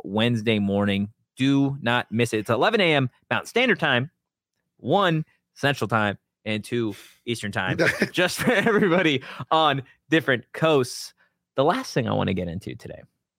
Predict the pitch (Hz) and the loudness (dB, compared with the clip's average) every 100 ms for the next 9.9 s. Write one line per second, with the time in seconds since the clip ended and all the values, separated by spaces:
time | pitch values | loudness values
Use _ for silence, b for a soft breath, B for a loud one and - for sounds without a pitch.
0 | _ _ _ _ _ _ _ _ _ _ | _ _ _ _ _ _ _ _ _ _
1 | - 151 196 147 104 90 - _ _ _ | -4 0 4 4 2 -2 -8 _ _ _
2 | _ _ - 110 104 98 110 120 104 - | _ _ -4 0 0 0 -2 -2 -4 0
3 | 104 92 87 127 139 240 277 156 104 92 | -2 0 -4 -4 -2 0 2 0 -2 -8
4 | - 101 123 123 101 98 92 101 - - | -8 0 0 2 0 0 -4 -4 -6 -10
5 | - - - _ _ _ - 240 247 220 | -14 -14 -16 _ _ _ -2 0 2 2
6 | 262 233 208 175 170 214 214 196 190 156 | 0 -4 -4 -2 -2 0 0 2 2 0
7 | 139 135 120 131 120 110 - 120 - 117 | 0 -4 -2 -2 0 -2 -4 -6 -2 0
8 | 101 - - 110 110 - 113 104 101 107 | 0 -4 -6 -2 -2 -2 -4 -4 -2 -2
9 | 98 98 90 90 117 123 139 107 | 0 -2 -4 -8 -6 0 2 0